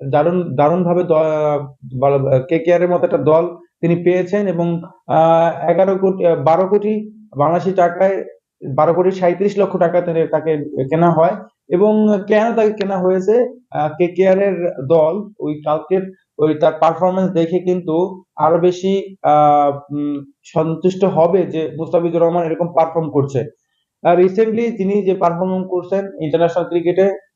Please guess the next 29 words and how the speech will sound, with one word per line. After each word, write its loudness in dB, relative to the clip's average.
আহ, 2
এবং 0
ডোমেস্টিক 0
ক্রিকেটে 0
এবং 2
বলেন 2
লিগ -2
ক্রিকেটে, -4
সব 0
জায়গায় 2
তিনি -6
পারফর্ম -2
করছেন। 0
এই 2
যা-, 0
এই -2
কারণে -2
তিনি, 2
আহ, 4
সেরা 2
হচ্ছেন। -4
তিনি -8
এই 4
জায়গাতে 2
ডেথ -2
ওভারে 2
ভালো 0
বোলিং 0
করছেন, -4